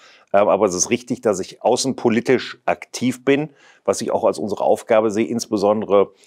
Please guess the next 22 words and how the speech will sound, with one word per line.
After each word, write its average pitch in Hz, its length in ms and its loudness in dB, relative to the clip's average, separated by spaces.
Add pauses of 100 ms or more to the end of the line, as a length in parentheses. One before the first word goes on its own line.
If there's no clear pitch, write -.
(160)
ein 101 160 0
gutes 104 280 -4
Verhältnis, 101 760 0
ähm, 95 260 2
zu 101 420 -4
Russland 123 400 0
zu 127 120 -6
pflegen. 131 540 -2 (460)
Ähm, 104 340 2
ich - 200 -14
sehe, 110 300 2
dass 98 420 -2
Russland 110 480 0
sehr 110 200 2
ungerecht 123 500 -2
behandelt 82 360 -4
wird, 92 140 -6
oder 98 160 -2
ich - 100 -6
habe 101 120 -2
den 92 180 -4
Eindruck, 92 520 -4